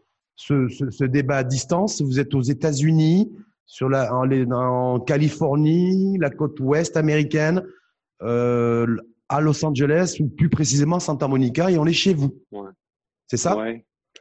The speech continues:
Speaker 2: Oui, euh, vous êtes les bienvenus. Vous m'avez fait, euh,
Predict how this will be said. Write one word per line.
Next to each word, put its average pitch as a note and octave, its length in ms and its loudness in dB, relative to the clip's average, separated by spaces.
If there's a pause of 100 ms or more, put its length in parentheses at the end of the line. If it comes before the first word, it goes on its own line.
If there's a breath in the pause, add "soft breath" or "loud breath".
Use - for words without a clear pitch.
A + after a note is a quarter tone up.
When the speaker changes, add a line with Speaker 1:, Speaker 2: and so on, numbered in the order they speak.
(240 loud breath)
Speaker 2:
Oui, A#2 220 -6 (240)
euh, G#2 240 -4
vous G2 300 -8
êtes - 120 -10
les G#2+ 100 -2
bienvenus. G#2+ 840 -6 (100)
Vous G#2 100 -8
m'avez A2 320 -6
fait, G#2 480 -2
euh, F#2+ 240 -10